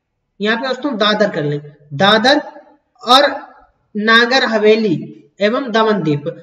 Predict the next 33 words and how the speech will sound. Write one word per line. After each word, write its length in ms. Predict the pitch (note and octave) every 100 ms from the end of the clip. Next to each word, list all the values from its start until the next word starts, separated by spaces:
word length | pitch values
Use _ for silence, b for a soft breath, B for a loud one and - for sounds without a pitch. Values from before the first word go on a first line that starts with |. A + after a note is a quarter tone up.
| _
दोस्तों 280 | A3 A3+ - -
हाई 280 | F#3+ A#3
कोर्ट 260 | D4 C#4+ C#4
की 100 | C#4
अगर 240 | C#4 C#4
बात 220 | C#4 C#4 C#4
करते 240 | C4 B3+
हैं 180 | A#3+ C#4 - - -
तो 80 | A#3
कहाँ 200 | B3+ C#4
है? 60 |
हाई 260 | - G#3 B3 -
कोर्ट 220 | B3 E3+ -
यानी 400 | - _ G#3 A3+
कि 100 | C4+
बंबई 460 | G#3+ A3 A3 B3
उच्च 280 | A#3+ B3 -
न्यायालय 320 | A#3+ A3 G#3+
है। 340 | F3 D#3 C#3+ - -
इतनी 240 | F#3 B3
बात 220 | B3+ B3+ B3+
क्लियर। 280 | B3 C#4
प्रशासक 560 | C#4+ B3 G#3+ A3+ C4 B3
की 120 | C#4+
बात 220 | C4+ C4
करते 260 | B3+ B3 B3+
हैं 300 | C4 C4 - -
तो 60 |
प्रशासक 560 | C4+ A#3 A#3 A#3+ C#4 C#4
यहाँ 140 | C4
के 120 | C#4
कौन 260 | C4 C4 B3+
है? 100 | C4+